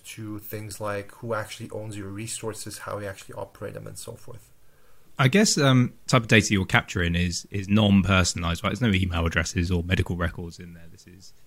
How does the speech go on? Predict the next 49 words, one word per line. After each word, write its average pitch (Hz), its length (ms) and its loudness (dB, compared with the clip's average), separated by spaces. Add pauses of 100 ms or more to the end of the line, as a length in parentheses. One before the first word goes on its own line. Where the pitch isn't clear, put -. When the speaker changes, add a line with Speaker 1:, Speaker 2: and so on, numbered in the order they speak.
(280)
Speaker 2:
you 98 100 -2
know, 85 60 -10
purely 98 300 0
observational 92 580 -4
data. 95 380 -2
Is 120 140 2
that, 160 300 4 (280)
is 120 120 -10
the 139 80 4
observational 135 520 2
data 120 340 4
coming 117 200 0
down 110 180 4
as 104 140 2
pictures, 135 640 2
as 101 80 -2
videos, 131 500 2
or 104 80 4
is 101 100 2
it 104 200 0
kind 107 160 0
of 101 100 -2
ones 104 300 4
and 98 100 0
zeros 95 520 2
and, 92 280 -10
you 101 80 -2
know, 98 120 2
the, 92 280 0
the - 80 -14
patterns 98 460 -2
are 95 60 -2
assembled 92 580 2
and 90 360 0
constructed 98 540 -2
into 92 380 2
some 98 240 2
other 92 180 2
kind 92 180 -2
of 90 60 -4
useful 90 540 -4 (340)
information 90 560 -2
output? 87 320 -8 (400)
Speaker 1:
So - 140 -4
that's 165 180 0
a 175 40 -12
very 165 160 0
interesting 147 400 -8
question. 135 440 -4